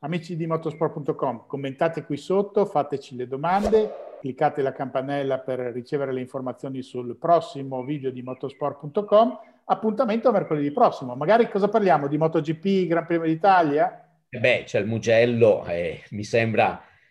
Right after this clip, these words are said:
Speaker 2: inevitabile fare due chiacchiere sul Mugello, sperando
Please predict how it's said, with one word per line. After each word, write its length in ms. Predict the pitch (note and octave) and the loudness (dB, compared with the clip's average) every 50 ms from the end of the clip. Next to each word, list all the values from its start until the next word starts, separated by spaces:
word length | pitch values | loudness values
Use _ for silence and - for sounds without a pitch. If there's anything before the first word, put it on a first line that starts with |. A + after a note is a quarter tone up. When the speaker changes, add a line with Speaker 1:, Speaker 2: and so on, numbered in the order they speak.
| _ _ | _ _
Speaker 2:
inevitabile 1000 | C3+ C#3+ C#3+ C#3+ C#3+ C3 C3 C3 C3 C#3 C3 C3 C3+ C3 B2+ B2 A#2 A2+ G2+ G2+ | -2 0 2 2 2 2 0 2 6 6 8 8 6 6 6 6 4 4 4 2
fare 460 | - - - - A2+ G#2+ G2 G2+ G2 | -2 -2 2 4 4 4 4 4 0
due 220 | F#2 G#2 G#2+ G2+ F#2 | 0 0 0 -2 0
chiacchiere 540 | - G#2 F#2+ F#2+ - - - G#2 F#2 F2 F2 | 2 2 2 2 0 -2 -4 -4 -4 -4 -6
sul 220 | - - G2 F#2 | -8 -10 -10 -8
Mugello, 520 | F#2 F#2+ F#2+ F#2+ F#2+ F#2 F#2+ G#2+ G#2+ A2 G#2 | -6 -4 -4 -2 -2 -2 -2 0 0 0 -2
sperando 880 | - - - - D3+ D3+ C#3 B2 A#2+ B2 B2+ B2+ B2+ A2 - - - | -2 -2 0 0 2 2 2 2 0 0 2 2 2 2 2 0 -6